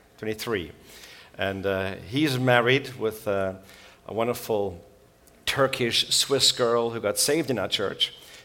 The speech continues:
And, uh, she is, uh, they live in Dallas.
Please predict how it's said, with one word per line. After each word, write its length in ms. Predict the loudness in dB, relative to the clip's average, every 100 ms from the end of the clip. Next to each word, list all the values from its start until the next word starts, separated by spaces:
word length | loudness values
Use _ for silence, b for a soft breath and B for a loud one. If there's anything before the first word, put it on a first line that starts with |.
| B -10
And, 340 | -8 -6 -4
uh, 340 | -4 -2 -4 -8 B B B
she 500 | 0 0 0 -2 -4
is, 480 | -2 0 0 -2 -2
uh, 380 | 0 0 -4 -8 -16 0
they 180 | 4 4
live 360 | 4 0 -2 -8
in 260 | -8 -8
Dallas. 540 | -2 0 0 -2 -8